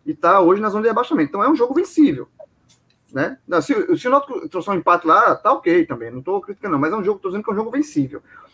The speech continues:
E depois, isso no jogo na quarta-feira, dezesseis horas.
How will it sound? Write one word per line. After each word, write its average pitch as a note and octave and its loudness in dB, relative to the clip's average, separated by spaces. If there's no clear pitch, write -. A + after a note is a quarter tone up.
E C4+ 0
depois, C4+ 4
isso D#3 -8
no E3+ 2
jogo G3 4
na G3+ 0
quarta-feira, A3 0
dezesseis E3+ -2
horas. A#2+ -6